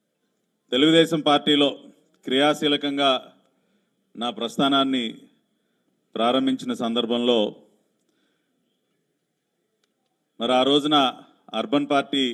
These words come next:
అధ్యక్షులుగా పెద్దలు నాగుల్ మీరా గారు, నేను ఎప్పుడు కూడా ఆయన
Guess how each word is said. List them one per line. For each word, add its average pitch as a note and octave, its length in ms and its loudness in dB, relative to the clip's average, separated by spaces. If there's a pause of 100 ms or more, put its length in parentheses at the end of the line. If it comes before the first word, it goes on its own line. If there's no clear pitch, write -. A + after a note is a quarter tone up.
(320)
అధ్యక్షులుగా C3+ 580 -2 (1500)
పెద్దలు A#2+ 360 -2 (880)
నాగుల్ C3 320 -2
మీరా B2 260 -4
గారు, A#2+ 180 -6 (1400)
నేను A2 160 -6
ఎప్పుడు B2+ 200 -4
కూడా C3+ 140 0
ఆయన B2 120 -6